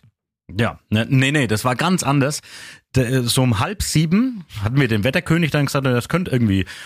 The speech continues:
könnte heute schneien und bli und bla. Und dann so fünf Minuten später, es war ja dunkel, logischerweise um die Uhrzeit, schaust du zum Fenster raus und sagst, "Ist alles weiß." Dann hab ich gedacht, "Du verarscht mich", und dann geh ich auch zum Fenster und da war <laughs> wirklich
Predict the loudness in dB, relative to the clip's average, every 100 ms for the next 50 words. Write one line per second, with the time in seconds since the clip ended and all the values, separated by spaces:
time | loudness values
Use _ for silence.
0 | -8 -2 0 0 0 0 2 2 2 0
1 | 0 0 0 0 0 2 0 2 2 2
2 | 0 0 0 0 2 2 0 -2 -2 0
3 | 0 0 -4 _ _ _ -20 -14 -10 -2
4 | -2 -2 0 0 2 2 2 0 0 0
5 | 0 0 0 0 -2 0 -2 0 -4 0
6 | -2 0 -2 0 2 2 0 -4 -8 _
7 | _ _ 2 2 2 0 0 0 -2 -2
8 | -6 -14 -8 -4 -2 -2 -2 -2 0 -2
9 | 0 2 2 2 2 0 -4 -6 -10 -6
10 | -6 -2 -4 0 -2 0 -2 0 0 0
11 | 0 -2 0 0 0